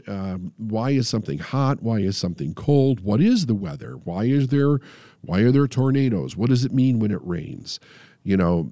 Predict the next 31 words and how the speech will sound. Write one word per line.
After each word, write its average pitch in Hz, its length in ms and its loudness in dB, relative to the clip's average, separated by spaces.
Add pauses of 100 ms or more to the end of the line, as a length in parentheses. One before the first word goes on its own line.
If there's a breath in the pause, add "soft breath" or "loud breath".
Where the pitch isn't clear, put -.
(140)
"Oh, 147 240 4
that's 120 320 -2
the 101 120 -4
sunshine." 117 640 -2
So 143 280 0 (480 loud breath)
as 196 340 2
we 196 160 4
begin 151 360 2
to 127 60 2
learn, 120 480 2 (220)
the 120 160 2
more 151 320 4
knowledge 110 600 0
we 98 160 -2
seem 113 340 0
to 101 100 2
accumulate, 90 640 0 (880)
the 107 160 2
more 98 160 4
questions 92 720 0
that 101 160 -6
we 92 120 -2
have, 73 320 -8 (420 loud breath)
because 117 260 2
the 101 80 -4
human 180 340 4
being 113 320 2
is 90 140 -4
trying 107 600 -2
to 101 180 -2
understand. 87 920 -2